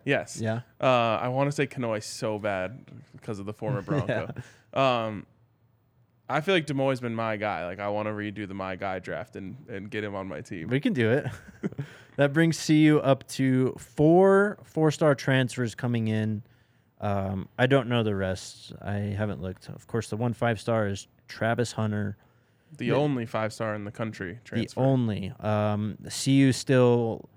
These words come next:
Speaker 2: C U and Arizona State just kind of blow everyone else out of the water in terms of numbers committed from the transfer portal this year. Um, so that's where we lie there.
Speaker 1: Interesting with Arizona State. Dude,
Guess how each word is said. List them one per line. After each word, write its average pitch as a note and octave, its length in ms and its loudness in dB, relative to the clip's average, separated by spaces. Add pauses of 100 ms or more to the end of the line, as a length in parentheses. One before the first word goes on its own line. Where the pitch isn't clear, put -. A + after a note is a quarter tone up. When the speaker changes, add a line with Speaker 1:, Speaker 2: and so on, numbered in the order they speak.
(340)
Speaker 2:
C - 200 0
U F3+ 80 10
and E3 80 8
Arizona C3 320 6
State A2+ 320 0
just A2+ 160 -4
kind A#2+ 140 2
of G2 100 -2
blow A2+ 280 4
everyone G#2+ 360 0
else G2+ 220 -2
out G#2 80 -2
of G2+ 60 -4
the G2 80 -4
water G2 280 -2
in G2+ 80 -2
terms G2+ 220 -6
of F#2+ 80 -4
numbers G#2 720 -4
committed A#2 580 -2
from A#2+ 160 -4
the A#2 80 -4
transfer A2+ 520 -6 (180)
portal A#2+ 240 -2
this A2+ 220 -4
year. A#2 260 -4 (640)
Um, F#2+ 500 -4 (460)
so - 120 -4
that's B2+ 140 -2
where B2+ 120 -2
we B2 100 0
lie G#2 200 0
there. E2+ 220 -6 (1120)
Speaker 1:
Interesting D3 380 -2
with B2+ 100 0
Arizona A#2 320 -2
State. G#2 300 -6
Dude, A#2 300 -6